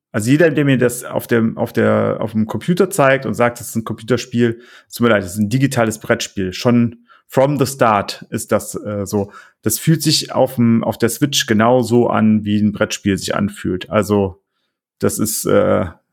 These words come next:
nur natürlich und es wundert mich sehr, dass das, ähm, ja, so relativ lange, also ein Jahr oder was oder anderthalb oder zwei Jahre jetzt gebraucht hat,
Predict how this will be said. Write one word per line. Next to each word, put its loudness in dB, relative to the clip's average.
nur 4
natürlich 0
und 2
es -4
wundert 2
mich -4
sehr, 2
dass 0
das, -2
ähm, 0
ja, 0
so 0
relativ 0
lange, 0
also -6
ein -12
Jahr 2
oder -2
was -2
oder -4
anderthalb -2
oder -2
zwei 0
Jahre 2
jetzt -4
gebraucht 0
hat, -6